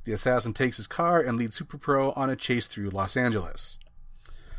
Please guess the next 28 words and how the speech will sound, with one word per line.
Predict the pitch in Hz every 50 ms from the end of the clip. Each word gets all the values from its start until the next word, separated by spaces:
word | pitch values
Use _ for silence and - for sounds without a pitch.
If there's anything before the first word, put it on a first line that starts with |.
| - - - - -
Uh, | 113 110 110
this | 107 120 -
assassin's | 120 113 - 180 214 226 - 220 180 147 127
main | 127 117 117 113
trait | 107 - - - 110 113 117 110 - -
is | - 113 101 95
that | 110 107 110 113 -
he | - 143 123 113
is | 110 104 98 -
always | - 123 120 120 117 110 107 101 101 95 - -
swearing, | - - - - 160 143 123 107 95 90 95 101 123 143 _ _ _ - - - - - - - - - - -
um, | - 101 95 92 90 90 90 95 117 - -
using | - 104 104 98
salty | - - 147 127 113 120
language, | 113 113 113 104 98 104 - - - _
but | - 117 104
because | 113 107 - 156 135 117
this | 131 123 - -
is | 117 113
an | 113 113 -
N | 135 120
F | 120 - -
L | 120 117
sanctioned | - - 123 117 110 - 117 107
comic | - 131 120 120 110 -
book | - 120 131 - -
published | - 123 107 110 107 - -
by | - 107 104 104 101 101 101